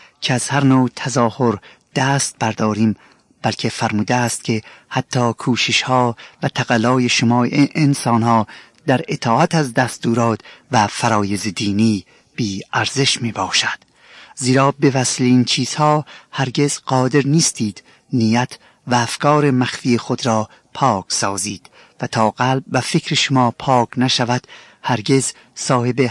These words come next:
حیات جاودان و بخشش گناهان نخواهید شد. در فصل اول از کتاب اشعیای نبی، خدای یکتا یگان قوم یکتا پرست آن زمان، یعنی یهودیان را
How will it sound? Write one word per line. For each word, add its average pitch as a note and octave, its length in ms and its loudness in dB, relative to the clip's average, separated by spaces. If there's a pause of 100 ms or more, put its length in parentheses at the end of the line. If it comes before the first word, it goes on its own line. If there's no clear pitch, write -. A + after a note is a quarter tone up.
حیات B2 480 0
جاودان A#2 720 0 (320)
و C3 80 0
بخشش A#2 480 -2
گناهان G#2 640 -2 (320)
نخواهید G2+ 500 -4
شد. - 300 -8 (840)
در C3+ 120 0
فصل D#3+ 360 -2
اول D3 460 0
از C3+ 240 -2
کتاب D3 480 0
اشعیای C3+ 580 2
نبی، A#2+ 340 0 (260)
خدای D3+ 440 0
یکتا C3 500 -2 (420)
یگان C3 420 2 (100)
قوم E3 260 4
یکتا C#3 520 2
پرست C#3 360 -4
آن C3 180 4
زمان، A#2 400 4 (320)
یعنی C3+ 260 2
یهودیان B2+ 680 2
را C3 260 0